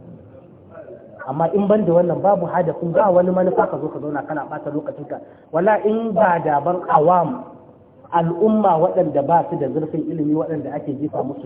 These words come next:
shubuha ba, da ba za mu irin wannan zaman ba. Wani za a jefa masa shubuha ya ta kokwanto sai an zauna ne an yi bayani sannan zai gane lallai abin da aka faɗa ƙarya ne, ba gaskiya ba ne ba.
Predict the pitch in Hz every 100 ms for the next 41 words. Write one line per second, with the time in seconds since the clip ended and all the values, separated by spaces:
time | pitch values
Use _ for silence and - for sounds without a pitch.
0 | - 143 139 139 143 143 - - - -
1 | - - - - - 165 165 175 190 170
2 | 160 143 139 117 117 107 - - - -
3 | 160 131 - - - - - - - 147
4 | 196 247 247 240 254 196 190 202 175 180
5 | 165 147 170 151 165 156 160 151 247 247
6 | 240 185 190 175 170 185 - - - -
7 | - - 233 240 233 233 233 190 233 233
8 | 214 180 156 170 170 185 185 190 - 151
9 | 165 170 156 - 131 147 151 156 135 147
10 | 139 151 170 180 156 143 131 143 - 131
11 | 131 131 147 151 139 123 - - - -
12 | - - - - 170 160 185 190 180 160
13 | 147 123